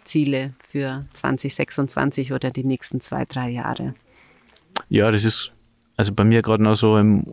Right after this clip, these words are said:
Speaker 2: im Umbruch, sag ich mal, aber, ähm, wesentlich ist für mich, dass ich einfach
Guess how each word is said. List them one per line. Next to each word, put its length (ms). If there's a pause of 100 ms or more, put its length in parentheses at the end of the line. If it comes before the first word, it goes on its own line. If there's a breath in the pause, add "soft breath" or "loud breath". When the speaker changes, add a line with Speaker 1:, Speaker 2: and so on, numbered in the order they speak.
Speaker 2:
im 240
Umbruch, 520
sag 180
ich 100
mal, 240
aber, 680 (100)
ähm, 640 (760)
wesentlich 460
ist 140
für 140
mich, 160
dass 220
ich 220 (840)
einfach 580